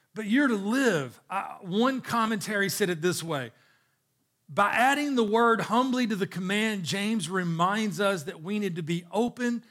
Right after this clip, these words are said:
and receptive to the work of the word in the heart. Question for all of us today.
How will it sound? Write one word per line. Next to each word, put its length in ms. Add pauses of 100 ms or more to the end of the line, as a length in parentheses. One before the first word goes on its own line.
(120)
and 200
receptive 960 (300)
to 180
the 120
work 580
of 200
the 80
word 720
in 340 (200)
the 160
heart. 560
Question 500
for 160
all 260
of 100
us 100
today. 440